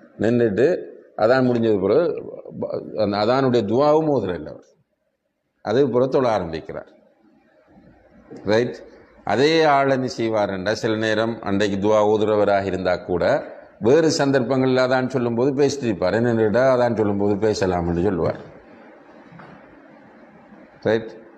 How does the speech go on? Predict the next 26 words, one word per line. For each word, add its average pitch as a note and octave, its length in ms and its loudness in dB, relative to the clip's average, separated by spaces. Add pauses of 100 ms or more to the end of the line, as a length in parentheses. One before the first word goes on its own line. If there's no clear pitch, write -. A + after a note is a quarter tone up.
(240)
அப்ப G#2+ 300 2
இது C3 340 4
ஒரு A#2+ 420 2
பழக்க B2+ 400 -2 (420)
அடிப்படையில் A2+ 720 0
வந்திருக்கிற G#2 720 0
ஒரு, F#2+ 180 2 (500)
ஓ, - 100 -6 (380)
தவறான G#2+ 500 2 (440)
நடைமுறை. F#2+ 760 -2
எனவே G#2+ 360 0
சரியான B2+ 760 2
நடைமுறை G#2+ 520 0
என்னென்றால், E2+ 500 -4 (560)
நம்ம F2+ 200 -2
நேர G#2+ 280 2
காலத்தோடு G2+ 480 -2
ஜும்மாவுக்கு F2+ 480 -4
செல்ல F2+ 280 -2
வேண்டும். F2+ 400 0 (100)
சப்போஸ் A2 640 -2
நம்ம F#2+ 180 -2
பிந்தக்கூடிய G#2 720 0
ஒரு F#2+ 160 0
சூழ்நிலை G2+ 500 0
ஏற்பட்டால், F#2+ 840 0